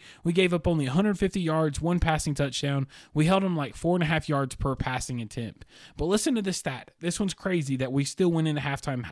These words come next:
tied seven to seven. For almost the entire first half, they did not have one snap on our side of the fifty-yard line. Let that sink in.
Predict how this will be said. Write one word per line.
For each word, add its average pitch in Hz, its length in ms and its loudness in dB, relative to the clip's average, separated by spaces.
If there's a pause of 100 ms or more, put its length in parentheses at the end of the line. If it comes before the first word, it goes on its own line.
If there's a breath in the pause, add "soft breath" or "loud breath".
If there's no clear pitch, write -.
tied 123 360 -6
seven 127 320 -6
to 120 80 -6
seven. 104 400 -8 (180)
For 147 160 -2
almost 214 460 2
the 156 160 -4
entire 196 640 0
first 175 480 -4
half, 123 460 -4 (300 soft breath)
they 156 140 4
did 185 160 2
not 175 200 2
have 156 200 -2
one 151 380 2
snap 151 540 -4
on 123 160 -2
our 135 240 0
side 135 280 -2
of 120 100 -4
the 117 60 -6
fifty-yard 113 540 -2
line. 92 240 -8 (840)
Let 202 200 6
that 226 120 0
sink 202 300 2
in. 127 180 2